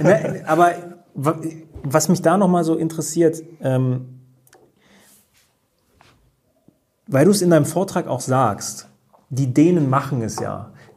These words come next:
die Amis machen es ja auch ähnlich. Also da kann ich nicht einfach so rein, da muss ich schon was vorweisen können. Die Kanadier machen es, mei-, ich meine, auch so ähnlich. Der Bundeskanzler Olaf Scholz hat vor einiger Zeit gesagt, wir müssen jetzt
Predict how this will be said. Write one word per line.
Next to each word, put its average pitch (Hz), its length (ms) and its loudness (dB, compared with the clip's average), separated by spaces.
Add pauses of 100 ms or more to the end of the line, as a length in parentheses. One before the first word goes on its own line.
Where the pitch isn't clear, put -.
die 135 180 -4
Amis 185 640 0
machen 139 280 -2
es 135 100 -4
ja 123 120 0
auch 156 220 2
ähnlich. 104 540 -4
Also 120 140 2
da 127 100 4
kann 151 160 0
ich 143 80 0
nicht 175 180 2
einfach 127 220 0
so 123 120 -2
rein, 104 320 -2
da 107 80 -2
muss 131 180 -2
ich 131 80 -2
schon 151 140 0
was 139 120 0
vorweisen 101 560 2
können. 98 280 -6 (320)
Die 131 140 0
Kanadier 139 580 2
machen 143 260 -2
es, - 180 -10
mei-, 127 400 -2
ich - 180 -10
meine, 131 340 0
auch 131 420 0 (1040)
so 127 540 0 (120)
ähnlich. 127 560 0 (520)
Der 131 100 6
Bundeskanzler 131 760 2
Olaf 156 240 6
Scholz 147 380 2
hat 139 220 -2
vor 131 400 0
einiger 147 280 2
Zeit 139 200 -2
gesagt, 131 240 -2
wir 123 80 2
müssen 139 240 0
jetzt 131 240 -2